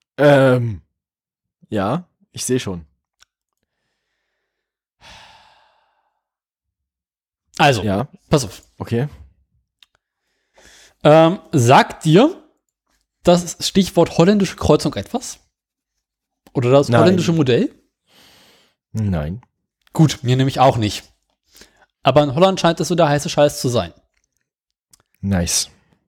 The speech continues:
Speaker 2: Genau. Denn es geht um Protected Intersections, also geschützte Kreuzungen.
Speaker 1: Also als Radfahrer würden mir die hart auf den Weg gehen, ne? Auf den
Speaker 2: Oh.
Speaker 1: Sack gehen.
Speaker 2: Ja.
Speaker 1: Weil ich will geradeaus über die Kreuzung fahren, nicht
Speaker 2: Nicht
Speaker 1: erst
Speaker 2: erst
Speaker 1: noch
Speaker 2: einen
Speaker 1: so
Speaker 2: Schlenker.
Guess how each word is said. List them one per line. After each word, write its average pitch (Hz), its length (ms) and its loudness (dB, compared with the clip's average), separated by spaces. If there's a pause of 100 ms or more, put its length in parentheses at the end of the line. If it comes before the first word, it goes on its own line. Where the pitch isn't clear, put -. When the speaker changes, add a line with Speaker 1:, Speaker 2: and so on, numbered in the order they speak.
Speaker 2:
Genau. - 180 -6 (600)
Denn 165 260 2
es 202 160 0
geht 196 260 0
um 175 360 -2
Protected 190 520 0
Intersections, 190 800 -4 (480)
also 147 280 0
geschützte 170 380 -2
Kreuzungen. 170 680 -4 (840)
Speaker 1:
Also 110 260 -2
als 101 180 -2
Radfahrer 110 460 0
würden 117 180 0
mir 113 80 0
die 107 160 2
hart 110 160 0
auf - 100 -4
den 107 140 -4
Weg 120 180 0
gehen, 82 220 -4
ne? 107 160 -6 (300)
Auf 90 140 -8
den - 80 -6
Speaker 2:
Oh. 92 40 -2
Speaker 1:
Sack 110 160 -4
gehen. 85 240 -10 (100)
Speaker 2:
Ja. 110 160 -8 (720)
Speaker 1:
Weil 131 120 -2
ich 120 140 -2
will 160 120 4
geradeaus 143 540 2
über 139 100 2
die 135 80 2
Kreuzung 143 400 2
fahren, 131 320 2
nicht 143 140 0
Speaker 2:
Nicht 185 80 -2
Speaker 1:
erst 131 100 4
Speaker 2:
erst 165 100 2
Speaker 1:
noch 139 60 4
Speaker 2:
einen 139 60 0
Speaker 1:
so - 60 -6
Speaker 2:
Schlenker. 135 520 0